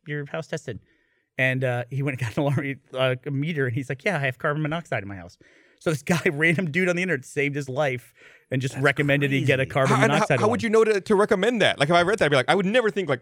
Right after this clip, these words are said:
Speaker 3: oh, carbon monoxide."
Speaker 1: Completely fucking random. I, he probably, you know what it was? He probably had an experience with it, uh, where they figured that out, and it's just, like, the one thing this guy knows. The best thing about the internet, especially Reddit,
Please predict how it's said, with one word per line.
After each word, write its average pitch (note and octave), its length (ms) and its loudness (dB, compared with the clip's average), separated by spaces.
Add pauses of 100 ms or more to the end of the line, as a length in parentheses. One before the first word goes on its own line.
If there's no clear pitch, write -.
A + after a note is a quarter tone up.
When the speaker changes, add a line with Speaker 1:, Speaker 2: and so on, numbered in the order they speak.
(140)
Speaker 3:
oh, D#3+ 60 0
carbon B2+ 300 -2
monoxide." C3 340 -4 (140)
Speaker 1:
Completely D#3+ 420 0
fucking C3 280 -2
random. A2+ 380 -8
I, G#3 80 4
he G#3 140 -4
probably, B3 300 0
you A#3 60 -2
know G#3+ 100 2
what G3+ 80 2
it F3 80 2
was? C#3+ 180 2
He F#3 80 -6
probably D3 320 -2
had B2 140 0
an C#3+ 60 -6
experience G#3+ 360 -6
with E2 140 -12
it, G#2 160 -12 (560)
uh, B2+ 380 2
where C#3 260 0
they C3+ 120 -2
figured C#3+ 300 -4
that B2+ 120 0
out, D#3+ 320 2
and A#2+ 80 -6
it's A#2+ 160 -6
just, C3 160 -6
like, B2 180 -6
the C#3 80 -2
one C#3 240 -2
thing C#3+ 160 0
this C3+ 140 -2
guy C3 160 0
knows. D3 220 0
The B2+ 80 -6
best C#3 200 0
thing D3+ 120 -4
about B2+ 120 -4
the A#2 80 -4
internet, B2+ 400 -2
especially - 360 -4
Reddit, B2+ 420 -2